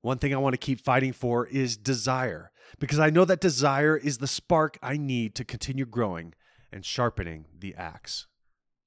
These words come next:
So for you, if you keep fighting for desire each day,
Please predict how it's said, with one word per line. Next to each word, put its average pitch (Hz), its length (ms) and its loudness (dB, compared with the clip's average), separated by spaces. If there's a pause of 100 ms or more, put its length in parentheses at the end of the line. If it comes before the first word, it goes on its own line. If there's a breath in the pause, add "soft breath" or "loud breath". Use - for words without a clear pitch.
(380)
So - 160 -8
for 110 140 -8
you, 113 400 2 (880)
if 117 160 -10
you 131 100 -4
keep 185 300 0
fighting 156 460 2
for 151 200 4
desire 127 540 2
each 127 320 -2
day, 104 400 -6